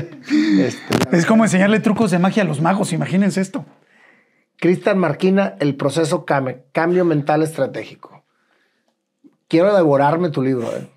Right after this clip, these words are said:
Speaker 1: la verdad. Me interesa muchísimo el, el tema. Creo que va, va a venir a complementar muy bien mis estudios psico-, de psicología.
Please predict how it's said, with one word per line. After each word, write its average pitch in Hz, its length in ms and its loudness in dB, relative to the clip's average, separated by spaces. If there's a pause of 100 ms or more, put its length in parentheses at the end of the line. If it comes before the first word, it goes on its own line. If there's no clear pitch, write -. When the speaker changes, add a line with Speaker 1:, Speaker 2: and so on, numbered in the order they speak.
(100)
Speaker 1:
la 117 120 -4
verdad. 127 400 0 (500)
Me 127 200 -6
interesa 135 400 -2
muchísimo 165 600 0
el, 117 320 -2 (380)
el 127 160 -6
tema. 170 340 0
Creo 143 180 -4
que 165 80 -2
va, 151 480 0 (560)
va 135 60 4
a 147 40 4
venir 165 220 4
a 175 60 0
complementar 143 580 0
muy 147 280 0
bien 143 300 0
mis 131 140 -6
estudios 135 320 -4
psico-, 135 220 -4
de 120 160 -6
psicología. 120 680 -4